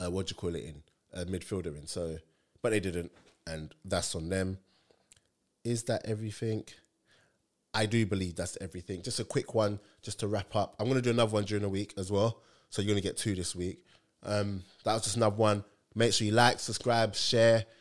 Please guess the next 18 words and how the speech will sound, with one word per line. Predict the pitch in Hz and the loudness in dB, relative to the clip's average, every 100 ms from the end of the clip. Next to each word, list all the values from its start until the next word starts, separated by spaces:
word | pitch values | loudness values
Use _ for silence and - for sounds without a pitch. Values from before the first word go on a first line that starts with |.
| _ - | _ -4
Let | 113 | -2
me | 113 | 0
know | 110 | 0
your | 104 | -2
thoughts | - - 123 - | 0 4 4 4
on | 107 | 0
what | 107 80 | 0 0
I've | 95 | -2
said. | - 110 104 - _ | 0 2 0 -4 _
Sorry, | - - 117 | -8 -2 0
my | 104 | 0
voice | 98 113 104 | 0 0 0
sounded | 98 95 | -4 -6
a | |
bit | 92 - | -10 -2
croaky | 120 117 120 107 | 0 0 -4 -8
today | 104 107 101 | -4 -4 -4
because | 92 - 92 | -8 -8 -8